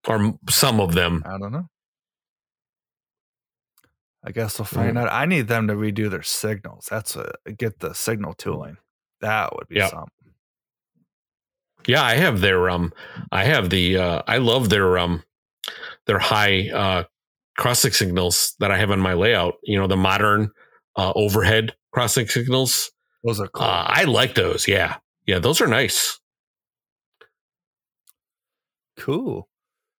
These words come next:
Speaker 2: But no, after that, I can't really think of
Speaker 1: All right.
Speaker 2: anything else.
Speaker 1: All right. Well, I think, I think this was a good show. I think it was, um, um, you know, I think we, we definitely hit on the,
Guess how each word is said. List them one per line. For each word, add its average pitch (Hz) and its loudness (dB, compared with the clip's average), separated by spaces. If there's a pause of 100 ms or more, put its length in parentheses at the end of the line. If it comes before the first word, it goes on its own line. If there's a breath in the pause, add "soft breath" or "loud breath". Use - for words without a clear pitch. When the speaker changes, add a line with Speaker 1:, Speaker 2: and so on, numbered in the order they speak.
(100)
Speaker 2:
But 123 -6
no, 170 -4
after 139 -4
that, 175 -2
I 117 -2
can't 123 -6
really 135 -4
think 180 -8
of 110 -6
Speaker 1:
All 175 2
right. 233 2
Speaker 2:
anything 127 -4
else. 147 -8 (380 loud breath)
Speaker 1:
All 175 0
right. 175 2
Well, 143 4
I 147 4
think, 185 -2
I 135 2
think 175 -4
this 175 2
was 165 4
a 143 4
good 143 2
show. 151 4
I 123 2
think 104 0
it 107 2
was, 104 2
um, 101 2 (720 loud breath)
um, 90 -2
you 95 2
know, 107 2
I 101 0
think 101 -2
we, 104 2
we 107 2
definitely 117 2
hit 117 2
on 104 2
the, 98 2